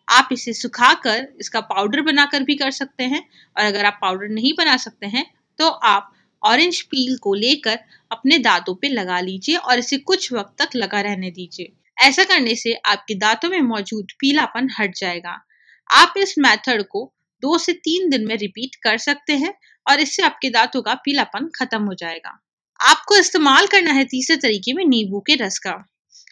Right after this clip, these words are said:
आप नींबू का रस ले लीजिए और इसे अपने पेस्ट में मिला लीजिए। ऐसा करने के बाद आप अपने दांतों को ब्रश करिए।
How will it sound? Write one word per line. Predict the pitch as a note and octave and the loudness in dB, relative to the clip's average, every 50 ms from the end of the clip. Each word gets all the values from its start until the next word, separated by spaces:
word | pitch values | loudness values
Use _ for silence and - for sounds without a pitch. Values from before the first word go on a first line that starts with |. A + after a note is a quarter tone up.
| _ | _
आप | - A3+ A#3+ - A#3 | 0 0 0 0 0
नींबू | A3+ A#3 A#3+ B3+ B3+ F4 F4+ | 0 0 0 2 2 2 2
का | F4+ F#4+ D#4+ | 4 2 0
रस | A#3+ A3+ A3+ - - | 0 0 -4 -6 -2
ले | G3+ G3 | -2 -2
लीजिए | G3 G3 G3+ F#3+ - E4 F4+ | -2 -2 -6 -6 -2 -2 -2
और | E4 C4+ C4+ C#4 | 0 0 0 0
इसे | C4+ B3+ - F4 | 0 -2 0 0
अपने | D#4 A#3 - _ B3+ D#4 | 0 0 0 _ -6 -4
पेस्ट | D4+ - G#3+ F#3+ A3 - - B3 | -2 -2 -2 -2 -2 -4 -6 -6
में | B3 | -4
मिला | B3 A3 F#3+ F3+ F3 F3 | -4 -4 -4 -4 -6 -6
लीजिए। | F3 F3 F3+ F3+ - - F#3+ F3+ G3 - _ _ _ - - _ _ _ | -8 -10 -12 -14 -12 -12 -12 -12 -12 -16 _ _ _ -20 -20 _ _ _
ऐसा | - C#4 C4+ - F#4+ | 0 0 4 4 4
करने | G4+ G4+ F#4 D#4 C#4+ | 4 4 2 0 0
के | C#4 C#4+ | -2 -2
बाद | C#4+ - B3 A3 A3+ - - | 0 2 2 2 2 0 0
आप | - C#4 D4+ | -2 -2 -2
अपने | D#4+ - C4+ C#4+ D4 | -2 -2 -2 -2 2
दांतों | A#3 A3 F3 E3+ - F#3+ | 2 2 2 2 -2 -8
को | F#3 - C#4 | -8 -8 -8
ब्रश | B3 - F#3+ G3 - - | -4 -4 -4 -4 -4 -6
करिए। | - G3+ F#3 F3 F3+ F3 F3+ | -6 -8 -8 -8 -10 -12 -14